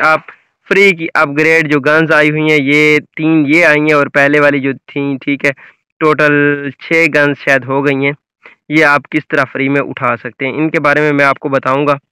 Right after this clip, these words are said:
वीडियो कंप्लीट देखनी है और लाइक सब्सक्राइब कर दें चैनल को। आपने सबसे पहले यार मैं आपको एक चीज़ दिखाऊँ, आरपी पे आ जाना है और, अ, लेफ्ट साइड पे ऊपर,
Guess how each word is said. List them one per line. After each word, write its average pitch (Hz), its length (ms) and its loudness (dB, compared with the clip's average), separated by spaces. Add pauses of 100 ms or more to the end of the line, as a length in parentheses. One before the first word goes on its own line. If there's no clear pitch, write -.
(800)
वीडियो 147 300 0
कंप्लीट 151 420 0
देखनी 151 280 0
है 151 60 2
और 131 120 -2
लाइक 139 220 2
सब्सक्राइब 147 460 0
कर 139 180 0
दें 147 140 0
चैनल 143 280 0
को। 143 140 -2 (520)
आपने 165 380 2 (180)
सबसे 160 300 -2
पहले 151 220 2
यार 139 160 4
मैं 139 120 2
आपको 139 220 -2
एक 139 80 0
चीज़ 151 160 2
दिखाऊँ, 131 340 -6
आरपी 147 320 0
पे 165 100 0
आ 147 100 4
जाना 151 200 2
है 156 60 2
और, 135 440 -2 (180)
अ, 139 460 -2 (1120)
लेफ्ट 180 300 0
साइड 151 400 0
पे 147 100 0
ऊपर, 143 340 0